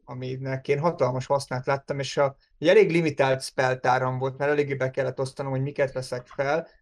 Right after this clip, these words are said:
de amikor azok megvoltak, még fel tudtam venni egy-két ilyen utility dolgot, és abból volt egyem,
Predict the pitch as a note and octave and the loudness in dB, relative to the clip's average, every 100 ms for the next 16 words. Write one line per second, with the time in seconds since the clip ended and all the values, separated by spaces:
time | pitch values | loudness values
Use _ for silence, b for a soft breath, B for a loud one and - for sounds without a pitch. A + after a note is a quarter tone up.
0 | - C3+ C3 G3 G3 - D#3 D#3+ E3 D#3+ | -8 -4 0 2 2 -4 -6 -2 -2 -2
1 | C#3+ C#3+ C3 F3+ F3 - C3+ C3+ D3 C#3 | -4 -4 0 0 0 -4 -2 2 2 4
2 | D3 C#3+ C#3+ C3 C3 B2+ B2+ C#3+ C#3+ C3 | 0 2 0 0 0 -2 0 -2 -2 -4
3 | B2+ C3+ B2+ A#2+ C3 C#3+ C#3 C3+ C#3 C3 | -4 -6 -6 -2 -2 -2 -4 -4 -2 -2
4 | C3+ C3+ E3+ E3+ - D#3+ D3 C3+ C3 B2+ | -2 0 2 0 2 2 2 2 0 0